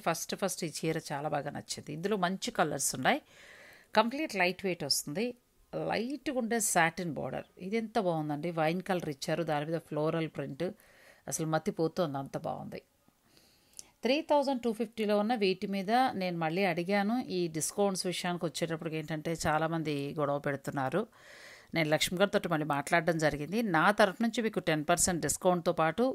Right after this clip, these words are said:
ఎవరైనా ఆన్లైన్లో బుక్ చేసుకుంటే ఫ్రీ షిప్పింగ్ ఉంటుంది. ఇవైతే ఇంక అసలు మాటలు లేవండి,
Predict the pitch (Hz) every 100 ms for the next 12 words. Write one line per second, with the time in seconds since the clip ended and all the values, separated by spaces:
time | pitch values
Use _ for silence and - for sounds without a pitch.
0 | - _ _ - 175 196 208 190 180 185
1 | 185 156 135 - 160 - 160 254 262 247
2 | 233 - - 110 104 104 107 120 - _
3 | _ _ _ _ _ _ - - - 175
4 | 180 180 233 214 180 160 147 151 156 170
5 | 147 139 139 143